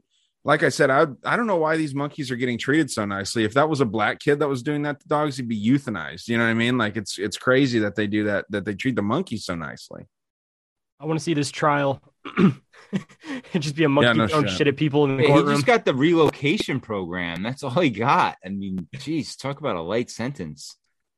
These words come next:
Speaker 2: Must have
Speaker 1: Yeah.
Speaker 2: gave up some other monkeys for some other crimes.
Speaker 3: <laughs> Yeah.
Speaker 1: So th-, that's really the true,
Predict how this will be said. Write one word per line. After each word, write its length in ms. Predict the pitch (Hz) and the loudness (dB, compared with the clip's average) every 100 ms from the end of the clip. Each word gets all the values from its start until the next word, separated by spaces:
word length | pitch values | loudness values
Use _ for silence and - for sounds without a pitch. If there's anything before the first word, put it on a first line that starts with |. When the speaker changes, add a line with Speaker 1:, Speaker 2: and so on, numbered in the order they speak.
| _ _ - | _ _ -8
Speaker 2:
Must 200 | 110 101 | 0 0
have 100 | 175 | 2
Speaker 1:
Yeah. 40 | |
Speaker 2:
gave 160 | 147 143 | 2 2
up 100 | 139 | 2
some 140 | 147 | 2
other 140 | 139 131 | 0 2
monkeys 440 | 147 147 143 131 | 0 -2 -6 -10
for 100 | 135 | -10
some 140 | 131 | -6
other 140 | 135 139 | -2 0
crimes. 440 | 131 131 131 - 151 | 2 2 2 0 -2
Speaker 3:
<laughs> 60 | - | 0
Yeah. 420 | 165 - 127 - _ - | 0 0 -6 -8 _ 2
Speaker 1:
So 80 | 147 | 2
th-, 120 | 147 | 2
that's 340 | 240 175 214 | 4 4 4
really 380 | 139 156 190 165 | 4 6 8 6
the 180 | 120 135 | 6 2
true, 720 | 127 - 151 160 160 147 143 | 2 2 6 6 6 4 0